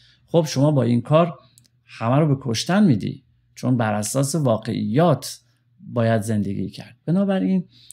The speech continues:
اه، وقتی می‌خواید اطلاعات جمع‌آوری کنید، به خودتون یادآور بشید که در هنگام جمع‌آوری اطلاعات برای یک تصمیم،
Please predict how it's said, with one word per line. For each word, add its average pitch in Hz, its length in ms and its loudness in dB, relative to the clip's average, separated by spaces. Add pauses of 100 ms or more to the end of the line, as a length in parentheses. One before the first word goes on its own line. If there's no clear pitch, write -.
(300)
اه، 117 240 -2
وقتی 160 360 -2
می‌خواید 131 500 0
اطلاعات 113 600 -6
جمع‌آوری 113 580 -4
کنید، 156 300 -2
به 127 80 0
خودتون 160 480 -2
یادآور 117 580 -2
بشید 156 340 -6
که 151 280 -4 (760)
در 113 160 -2
هنگام 113 600 0
جمع‌آوری 104 800 -4
اطلاعات 113 720 -4
برای 110 280 -4
یک 110 260 -6
تصمیم، 185 580 -2